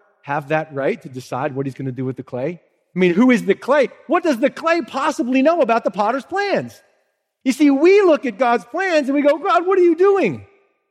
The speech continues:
And that's why he says, "Who are we to say to God, 'What's this all about?'" I mean, how can we possibly, with our finite brains and our minuscule understanding,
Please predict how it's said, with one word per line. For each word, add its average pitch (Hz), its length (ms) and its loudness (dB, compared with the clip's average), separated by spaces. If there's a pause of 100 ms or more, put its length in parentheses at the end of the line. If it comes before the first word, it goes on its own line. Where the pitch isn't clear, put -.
(540)
And 262 80 -2
that's 320 160 -2
why 302 160 2
he 285 60 -4
says, 277 180 -4
"Who 311 180 4
are 359 100 2
we 349 200 4
to 339 100 2
say 277 260 0
to 254 80 -6
God, 269 500 -2 (340)
'What's 294 200 -4
this 302 180 -4
all 277 200 2
about?'" 285 400 -4 (400)
I 240 40 -8
mean, 247 220 0 (140)
how 294 320 -2
can 269 200 0
we 254 140 2
possibly, 269 560 -4
with 180 140 0
our 226 140 2
finite 262 640 -2
brains 160 460 -2 (200)
and 214 120 -2
our 185 100 0
minuscule 269 540 2
understanding, 208 720 0